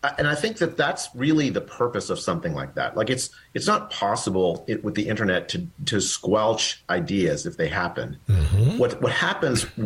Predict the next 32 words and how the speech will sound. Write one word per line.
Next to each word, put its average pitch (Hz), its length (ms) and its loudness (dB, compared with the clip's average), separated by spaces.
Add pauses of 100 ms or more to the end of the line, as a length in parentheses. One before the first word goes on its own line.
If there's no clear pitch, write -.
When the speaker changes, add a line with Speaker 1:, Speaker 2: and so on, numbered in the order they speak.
Speaker 1:
with 120 220 2
this 104 120 0
kind 117 220 0
of 90 40 -2
mechanism 107 560 2
of 85 80 0
social 104 300 0
control 85 680 2 (360)
is 131 100 2
to 120 140 -2
tell 143 340 0
the 156 100 4
world, 101 600 2
"This 123 480 0
idea 104 340 2
is 175 80 -4
too 160 180 0
dangerous 107 520 0
to - 100 -8
discuss. 82 560 -2 (100)
This 101 180 -4
person 151 520 -2
is 82 80 0
too - 160 -2
dangerous 101 440 0
to 87 100 -6
think 127 260 -2
about 78 380 -2
or 90 100 -2
listen 107 360 -2
to." - 220 -8 (200)
Speaker 2:
Yeah. 135 420 4